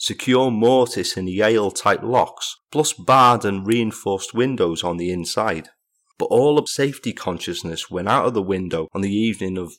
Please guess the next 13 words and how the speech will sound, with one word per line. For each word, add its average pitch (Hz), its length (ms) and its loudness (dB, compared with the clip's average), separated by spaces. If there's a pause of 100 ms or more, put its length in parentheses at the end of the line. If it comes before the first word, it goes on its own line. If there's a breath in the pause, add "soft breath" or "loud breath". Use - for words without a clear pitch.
the - 80 -14
seventh 98 440 -6
of 87 100 -6
June. 85 340 -6 (720)
Andrew 139 340 -2
was 117 200 -2
spending 139 500 0
the 120 120 0
evening 120 380 0
at 82 80 -6
the - 80 -8
Culhern 113 560 2
pub - 340 -2